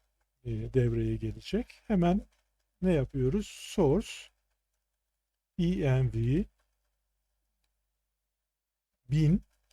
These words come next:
bin klasörü. Onun içinde activate.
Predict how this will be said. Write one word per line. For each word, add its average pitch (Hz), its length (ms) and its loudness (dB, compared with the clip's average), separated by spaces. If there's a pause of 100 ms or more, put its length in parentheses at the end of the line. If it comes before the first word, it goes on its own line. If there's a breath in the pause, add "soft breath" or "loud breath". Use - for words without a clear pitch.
(300)
bin 120 180 -2
klasörü. 190 680 -4 (120)
Onun 196 240 2
içinde 143 640 -2 (480)
activate. 143 800 -4